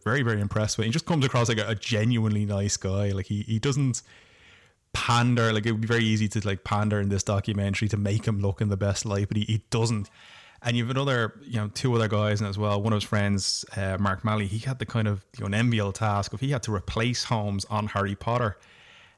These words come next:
And y-, y-, you're looking at this going, "Oh,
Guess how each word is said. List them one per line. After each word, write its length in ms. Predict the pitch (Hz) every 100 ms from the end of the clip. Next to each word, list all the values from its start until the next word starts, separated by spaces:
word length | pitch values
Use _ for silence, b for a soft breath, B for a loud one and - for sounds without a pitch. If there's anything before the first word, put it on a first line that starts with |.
| B -
And 480 | 117 117 117 113 - _ _ _ _ 107
y-, 60 | 127 - 135 120 156 160
y-, 80 | 185
you're 220 | - 160 156
looking 240 | 151 -
at 80 | 123
this 120 | 123
going, 460 | - 120 117 110 101 -
"Oh, 100 | -